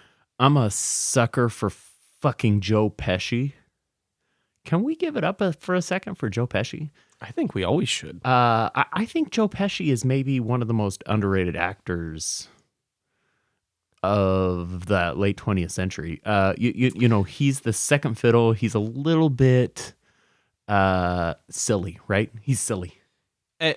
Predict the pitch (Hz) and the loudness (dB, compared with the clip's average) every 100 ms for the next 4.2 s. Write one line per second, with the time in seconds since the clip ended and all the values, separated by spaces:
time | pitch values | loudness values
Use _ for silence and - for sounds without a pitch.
0 | - 151 165 147 - 123 123 101 - 110 | 6 6 6 4 2 4 4 4 2 2
1 | 104 104 92 - 98 95 95 90 - - | 4 4 2 2 4 4 4 2 0 -4
2 | 101 92 90 92 101 92 87 90 95 92 | 2 4 4 2 0 -2 -2 -4 -4 -6
3 | 85 - 95 92 101 104 98 95 92 87 | -6 -4 -4 -4 -4 -2 0 0 -2 -4
4 | - - | -4 -6